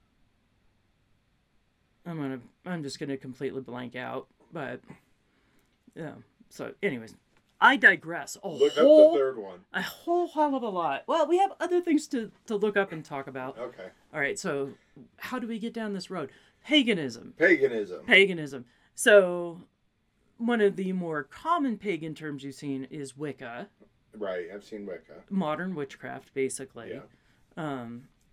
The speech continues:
Speaker 1: that's not dark arts. But I used to go to their solstice celebration for the winter solstice.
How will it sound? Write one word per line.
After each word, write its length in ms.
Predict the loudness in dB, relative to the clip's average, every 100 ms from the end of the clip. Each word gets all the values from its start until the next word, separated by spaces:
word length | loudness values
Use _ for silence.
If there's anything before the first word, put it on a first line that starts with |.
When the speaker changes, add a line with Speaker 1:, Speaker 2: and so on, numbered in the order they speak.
| _
Speaker 1:
that's 380 | -6 -4 -4 -6
not 440 | -6 -6 -8 -8
dark 400 | -4 -2 -4 -6
arts. 640 | -8 -8 -8 -10 -12 -20 -20 _ _ _ _ _ _
But 380 | 4 4 4 -2 -10 _ _ _ _
I 60 | 0
used 400 | 4 4 4 2
to 80 | 8
go 120 | 8
to 140 | 8 -4
their 480 | -2 0 -2 -4 -10
solstice 600 | -2 -2 0 -6 -8 -10 -8
celebration 800 | -6 -6 -6 -8 -8 -10 -10 -10
for 580 | -6 -6 -4 -6 -6 -8 -14 -20 _ -12
the 140 | -10
winter 280 | -8 -10 -10
solstice. 760 | -10 -10 -10 -10 -10 -10 -12 -20